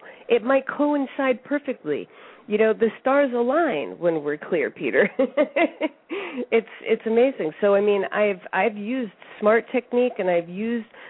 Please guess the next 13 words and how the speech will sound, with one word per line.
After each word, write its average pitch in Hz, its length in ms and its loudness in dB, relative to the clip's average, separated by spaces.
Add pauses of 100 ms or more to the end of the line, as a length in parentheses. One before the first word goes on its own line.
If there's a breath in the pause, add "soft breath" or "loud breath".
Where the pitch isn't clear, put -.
(200 loud breath)
the 185 60 4
clarity 226 640 2
of 165 120 0
intention 165 800 -2
and 165 320 -2
writing 226 500 2
down 247 540 2
what 196 220 2
I 202 280 2
was 202 240 -2
going 220 280 2
to 196 80 -6
manifest 208 600 -2